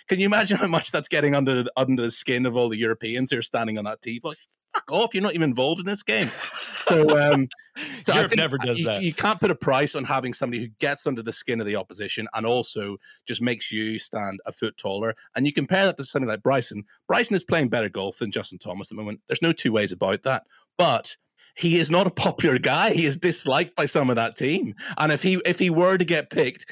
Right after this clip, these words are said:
Speaker 1: he's gonna be in a team room with a captain, four vice captains, and ten players who he has effectively sued. And the only guy in that team room who he hasn't sued, Brooks,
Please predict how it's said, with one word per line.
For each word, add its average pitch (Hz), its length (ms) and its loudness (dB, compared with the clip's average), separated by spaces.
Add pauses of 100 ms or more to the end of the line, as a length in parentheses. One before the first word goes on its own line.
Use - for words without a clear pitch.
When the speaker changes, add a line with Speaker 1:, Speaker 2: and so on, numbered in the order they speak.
(120)
Speaker 1:
he's 156 140 4
gonna 165 160 4
be 156 120 2
in 151 60 4
a 147 60 2
team 180 320 2
room 120 240 2 (240)
with 127 140 2
a 131 60 -2
captain, 131 640 0 (240)
four 165 280 4
vice 151 300 2
captains, 117 640 -4 (240)
and 120 180 0
ten 147 240 0
players 117 540 0
who 151 60 2
he 143 200 2
has 147 140 -2
effectively 117 580 -2
sued. 123 640 0 (380)
And 131 160 2
the 165 120 6
only 185 220 4
guy 147 220 2
in 143 120 4
that 143 140 2
team 131 200 0
room 120 140 2
who 120 60 0
he 120 220 2
hasn't 147 360 -2
sued, 123 400 -4 (220)
Brooks, 143 560 2